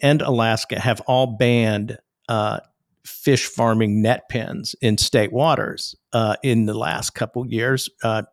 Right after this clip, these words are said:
Washington joining that effort, uh,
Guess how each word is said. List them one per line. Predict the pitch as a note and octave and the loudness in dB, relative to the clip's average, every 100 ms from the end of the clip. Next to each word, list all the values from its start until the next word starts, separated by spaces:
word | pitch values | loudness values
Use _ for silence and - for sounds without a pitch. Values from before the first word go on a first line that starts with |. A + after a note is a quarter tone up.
| _ _ _ _ _ - | _ _ _ _ _ -14
Washington | A2+ A#2+ B2+ - B2 C3 A2 G#2 | -2 0 0 2 2 4 2 -2
joining | G2 B2+ A#2+ A#2+ A#2 A2+ A#2 | 0 4 6 6 4 2 2
that | A2+ G#2 - | 0 0 -2
effort, | G#2+ - G#2 G2 - _ - - - - _ - | -4 -2 -2 -4 -10 _ -20 -20 -20 -20 _ -2
uh, | A2+ G#2+ | 2 2